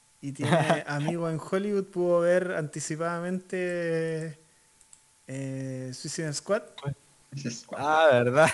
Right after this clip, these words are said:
Speaker 2: <laughs>
Speaker 1: Oye, coméntanos, obviamente
Speaker 3: Claro.
Speaker 1: sin darnos, sin darnos mucho spoiler para que la gente que
Speaker 2: Por
Speaker 1: nos está viendo.
Speaker 2: favor.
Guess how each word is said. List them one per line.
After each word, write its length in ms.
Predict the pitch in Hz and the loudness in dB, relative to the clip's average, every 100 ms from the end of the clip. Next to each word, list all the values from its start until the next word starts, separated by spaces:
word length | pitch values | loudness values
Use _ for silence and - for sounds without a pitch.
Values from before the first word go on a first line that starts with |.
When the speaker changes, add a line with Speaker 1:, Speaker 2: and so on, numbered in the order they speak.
| - | 4
Speaker 2:
<laughs> 800 | 226 - 247 - 247 - - - | 4 6 4 4 -2 -4 -14 -4
Speaker 1:
Oye, 240 | 165 202 | 0 2
coméntanos, 640 | 160 202 240 233 233 240 226 | 4 4 4 4 4 4 2
obviamente 360 | 196 196 196 - | 2 4 6 8
Speaker 3:
Claro. 160 | - 233 | 8 8
Speaker 1:
sin 140 | 208 | 6
darnos, 380 | 214 220 214 - | 6 6 2 0
sin 160 | 196 | 0
darnos 220 | 196 196 190 | 2 0 0
mucho 280 | 196 196 175 | -2 -2 -4
spoiler 540 | - 208 190 160 151 | -2 -2 -2 -2 -4
para 260 | 156 151 151 | -6 -6 -6
que 200 | 156 147 | -6 -6
la 120 | 143 | -8
gente 220 | 160 160 | -8 -8
que 60 | 160 | 0
Speaker 2:
Por 100 | 127 | 0
Speaker 1:
nos 40 | |
está 200 | - - | 2 2
viendo. 260 | - 175 - | 4 4 6
Speaker 2:
favor. 220 | 135 123 | 6 6